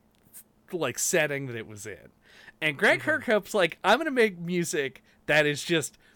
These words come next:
Speaker 1: that's gonna use animal midi keyboard
Speaker 2: <laughs>
Speaker 1: sounds as percussion. And, uh, you're gonna be like, 'This is a great song composed out of
Speaker 2: <laughs>
Speaker 1: stupid parts,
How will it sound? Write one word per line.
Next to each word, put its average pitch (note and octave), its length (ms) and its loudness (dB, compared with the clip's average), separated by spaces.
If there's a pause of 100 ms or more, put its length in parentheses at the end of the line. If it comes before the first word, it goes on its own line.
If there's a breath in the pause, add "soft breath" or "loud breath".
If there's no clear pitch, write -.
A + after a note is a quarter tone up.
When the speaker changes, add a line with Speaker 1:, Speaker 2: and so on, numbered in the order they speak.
(140 soft breath)
Speaker 1:
that's D3+ 300 2
gonna F3 180 2
use E3+ 360 -2
animal E3+ 680 2
midi D#3 640 0
keyboard C3+ 640 -4
Speaker 2:
<laughs> - 0 -
Speaker 1:
sounds G#2 680 -6 (280 loud breath)
as F3 240 6
percussion. A#2+ 880 -4 (340 loud breath)
And, D3 400 2 (180)
uh, D3 420 2
you're D#3+ 280 0
gonna F#3+ 220 2
be F3 120 -2
like, D#3+ 360 2
'This - 420 4 (100)
is E3 320 0 (220)
a D3+ 180 4
great F3 540 -2
song E3+ 480 0
composed D#3+ 580 -4
out D3 140 -2
of B2 140 -8
Speaker 2:
<laughs> C#3 40 -10
Speaker 1:
stupid D#3 1000 -6
parts, - 600 -10